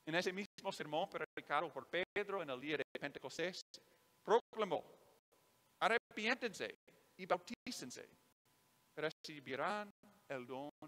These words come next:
del Espíritu Santo". En nuestros bautismos recibimos el don del Espíritu Santo. Recibimos el Espíritu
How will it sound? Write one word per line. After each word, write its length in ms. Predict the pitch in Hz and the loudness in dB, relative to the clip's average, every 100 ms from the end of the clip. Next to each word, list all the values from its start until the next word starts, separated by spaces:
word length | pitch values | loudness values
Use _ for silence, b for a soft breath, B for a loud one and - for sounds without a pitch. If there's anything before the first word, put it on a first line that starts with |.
| 156 160 _ - | -18 -20 _ -14
del 120 | 113 | -12
Espíritu 580 | - - - 131 123 123 | -12 -16 -20 -18 -18 -20
Santo". 220 | - - _ _ _ _ _ _ _ _ _ _ _ _ _ _ - | -20 -20 _ _ _ _ _ _ _ _ _ _ _ _ _ _ -12
En 100 | 151 | -12
nuestros 420 | 156 - 185 190 | -12 -12 -14 -8
bautismos 920 | 160 151 196 196 - - - - - - _ _ _ _ _ _ _ _ - | -8 -8 -12 -14 -14 -16 -20 -20 -20 -20 _ _ _ _ _ _ _ _ -8
recibimos 960 | 196 - - 208 208 247 190 - - - - - _ - | -8 -8 -12 -12 -8 -8 -8 -12 -16 -18 -20 -20 _ -6
el 120 | 139 | -6
don 200 | 131 135 - 269 | -4 -8 -8 -14
del 180 | 131 120 | -14 -16
Espíritu 400 | - 131 - - _ | -16 -16 -18 -20 _
Santo. 280 | - - - | -20 -18 -6
Recibimos 920 | 160 185 185 208 - 226 240 226 - - _ _ _ - | -4 -4 -10 -14 -12 -10 -10 -12 -16 -20 _ _ _ -10
el 100 | 151 | -8
Espíritu 880 | 143 - - 190 185 - - 175 | -8 -4 -4 -6 -14 -14 -16 -16